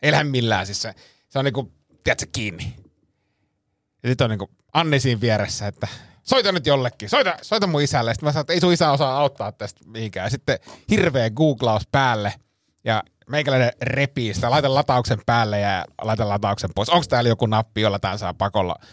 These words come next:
vapautettua?" Sit täytyy se sanoa kyllä Annin, Annin tuota puolustuksesta. Hän päätyy sitten Iltalehden artikkeliin, <laughs> jossa sanottiin, että keskuslukitus pitää olla siis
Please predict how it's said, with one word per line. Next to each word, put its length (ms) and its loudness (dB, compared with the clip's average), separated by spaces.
vapautettua?" 520 0
Sit 260 -4
täytyy 240 2
se 100 2
sanoa 280 2
kyllä 260 0
Annin, 280 0
Annin 300 -4
tuota 220 -4
puolustuksesta. 640 -4
Hän 140 0
päätyy 280 2
sitten 180 -6
Iltalehden 400 0
artikkeliin, 680 2
<laughs> 420 -12
jossa 180 2
sanottiin, 340 2
että 100 -4
keskuslukitus 680 2
pitää 320 -4
olla 180 -4
siis 360 -6